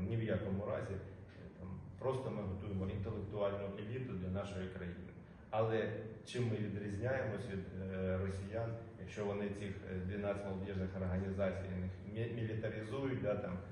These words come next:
е, стрілять, е, ні, о, і також по всій країні. Вони гот-, готують дітей убивати, вони готують вбивць, е, б-, е, нападників. Це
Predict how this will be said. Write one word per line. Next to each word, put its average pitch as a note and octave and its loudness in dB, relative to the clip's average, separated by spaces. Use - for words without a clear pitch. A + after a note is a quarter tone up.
е, F2+ -2
стрілять, A2+ 2
е, F#2 -2
ні, G#2 -2
о, G2 -2
і G2 -2
також F#2+ 2
по G#2 -4
всій G2+ -4
країні. F#2+ 0
Вони G#2+ 2
гот-, G2 0
готують B2 0
дітей G2+ -2
убивати, F#2+ 0
вони F#2+ 0
готують F#2+ 0
вбивць, F#2 2
е, - -8
б-, G2+ -4
е, F#2 2
нападників. F2+ 2
Це - -12